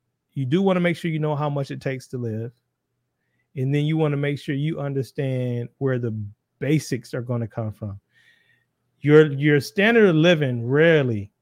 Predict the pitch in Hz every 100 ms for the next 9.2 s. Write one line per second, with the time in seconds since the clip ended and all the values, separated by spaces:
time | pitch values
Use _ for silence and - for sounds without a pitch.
0 | _ _ _ _ - 131 190 190 175 175
1 | 156 139 135 131 117 123 120 - 143 143
2 | 127 120 131 120 107 104 _ _ _ _
3 | _ _ - 131 120 110 - - 151 135
4 | 113 123 135 131 131 123 - 127 117 107
5 | 98 107 117 117 127 127 113 117 110 -
6 | 127 117 117 - 127 117 - 113 107 110
7 | 113 104 113 107 107 98 104 104 - -
8 | - _ - _ 156 160 175 _ - 170
9 | 156